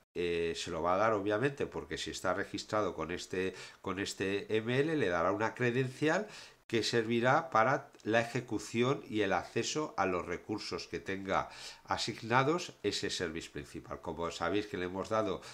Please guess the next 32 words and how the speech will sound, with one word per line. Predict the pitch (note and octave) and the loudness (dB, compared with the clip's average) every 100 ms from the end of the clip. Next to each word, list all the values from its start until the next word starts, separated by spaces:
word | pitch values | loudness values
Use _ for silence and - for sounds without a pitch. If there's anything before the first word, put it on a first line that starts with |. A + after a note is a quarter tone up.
| - | -10
un | F#2+ G2 | -6 -2
rol | G2+ A2 | 0 0
de | F2+ - | 0 -2
contributor, | G#2 G2 A2+ A2+ C#3 C#3 E3 F#3+ - - - - - | -4 -2 -4 -2 -2 0 0 -2 -6 -16 -16 -18 -6
pues | F#2 F#2 | -4 -2
en | F2+ | -2
ese | - G#2 | 0 0
caso | A2 G#2 A2 | 0 0 -2
tiene | - G2+ G#2 | -2 -2 0
acceso | - A2 - C#3+ - | -2 -2 0 -2 -2
a | E2+ E2 | -2 -2
todo | - A#2 C3+ F#3+ - _ _ | 0 2 2 -2 -6 _ _
lo | F#2+ F2 | -4 -2
que | E2+ D#2 | -4 -6
tiene | F2+ F#2 G#2+ B2 - | -6 -4 -4 -6 -6
el, | E2+ F#2 F#2+ F#2 - | -2 -2 -4 -10 -10
eh, | D2+ C#2+ C#2 C2+ C2+ - | -8 -6 -8 -8 -12 -8
M | F#2+ D#2+ D2+ | -6 -4 -6
L | C#2 - | -8 -10
Studio. | - - - - - _ _ _ _ _ _ _ _ _ _ - - - - - | -14 -16 -16 -18 -20 _ _ _ _ _ _ _ _ _ _ -18 -16 -14 -12 -4
Una | A2 A2+ | 2 6
vez | B2 B2 B2 | 6 4 4
que, | G#2+ F#2+ F#2+ | 2 2 0
que | F#2+ | 2
ha | F#2+ | 2
visto, | G2+ - A2 A2 | 2 2 0 2
que, | G#2+ E2+ | 0 0
que | F#2+ | 0
habéis | F#2+ - | 0 0
obtenido | G#2 A2 G#2+ G#2+ G#2+ | -2 -2 2 2 2
el | |
token, | G#2+ C3 C3 F3+ A3+ | 2 0 2 -4 -4